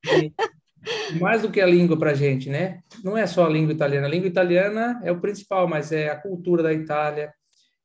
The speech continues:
é a descendência italiana aqui do Brasil, a nossa cultura aqui do Brasil, né? De, da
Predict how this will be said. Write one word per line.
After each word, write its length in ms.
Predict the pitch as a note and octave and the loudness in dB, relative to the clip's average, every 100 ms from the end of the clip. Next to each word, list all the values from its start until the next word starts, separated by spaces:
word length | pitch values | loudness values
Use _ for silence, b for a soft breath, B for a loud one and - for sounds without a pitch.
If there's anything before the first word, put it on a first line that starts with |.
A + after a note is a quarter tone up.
| _ | _
é 160 | - D3 | -6 -4
a 60 | C#3+ | -2
descendência 680 | D#3+ D#3 F3 E3 F3+ F3+ | 0 2 2 2 2 0
italiana 340 | F3 E3+ E3 E3 | 0 0 0 -2
aqui 100 | E3+ | -4
do 80 | E3+ | -2
Brasil, 680 | E3+ D3 D3 F3+ F3+ E3+ | -2 -2 -2 0 2 0
a 140 | D3+ D3+ | 0 -4
nossa 240 | E3 F3 | -4 -4
cultura 400 | F3 E3+ F3 E3 | -4 -4 -2 -2
aqui 160 | D#3+ D#3 | -2 -4
do 60 | |
Brasil, 480 | D#3 D#3 C#3+ E3 E3+ | -2 -4 -4 -2 0
né? 260 | D#3 D#3 D#3 | -2 -4 -6
De, 160 | C#3+ | -8
da 240 | C#3 C3+ | -6 -8